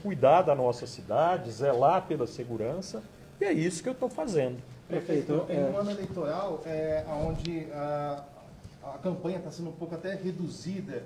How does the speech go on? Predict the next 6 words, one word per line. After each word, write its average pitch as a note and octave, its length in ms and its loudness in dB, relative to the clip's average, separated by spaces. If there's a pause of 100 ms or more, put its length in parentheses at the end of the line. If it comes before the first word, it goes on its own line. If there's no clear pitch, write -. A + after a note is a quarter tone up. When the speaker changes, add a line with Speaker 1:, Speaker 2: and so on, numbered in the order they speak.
(280)
Speaker 2:
o D3 60 -10
senhor F#3+ 340 -6 (100)
tem F#3+ 200 -6
pretensão E3+ 760 -6
a D#3 60 -2
ocupar D#3 580 -6